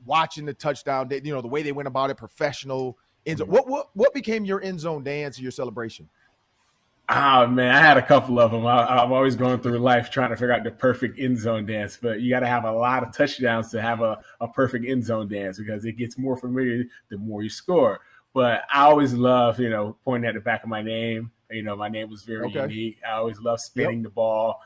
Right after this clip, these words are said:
Speaker 2: Spinning the ball was one of my favorites. Uh, and I also love talking trash to the D Bs. <laughs> So those were, it was like a mixture of all three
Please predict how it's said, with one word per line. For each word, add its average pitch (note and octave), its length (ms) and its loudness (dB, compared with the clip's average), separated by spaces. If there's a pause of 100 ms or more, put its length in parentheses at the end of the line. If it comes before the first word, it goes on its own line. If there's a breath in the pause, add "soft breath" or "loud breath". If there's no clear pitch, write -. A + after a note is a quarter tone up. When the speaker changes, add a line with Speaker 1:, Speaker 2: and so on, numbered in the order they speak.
(260 soft breath)
Speaker 2:
Spinning B2+ 300 -2
the A#2 80 -4
ball A2+ 240 0
was G#2+ 120 -8
one A2+ 180 -4
of A2 60 -6
my A2 120 -4
favorites. A2 440 -8 (160)
Uh, G#2 320 -2
and A2 100 -4
I - 20 0
also B2 280 -2
love A2+ 220 -4
talking A#2 280 -8
trash A2 340 -4
to A2+ 60 -18
the G#2+ 100 -14
D G#2+ 180 -12
Bs. A2+ 400 -10 (120)
<laughs> B2 280 -4 (500 loud breath)
So F#3+ 140 6
those E3+ 240 6
were, D3 240 8
it D#3+ 60 6
was D3 100 6
like C#3 140 4
a C3+ 80 6
mixture C#3+ 420 4
of B2+ 180 4
all C#3 320 8
three C3 520 2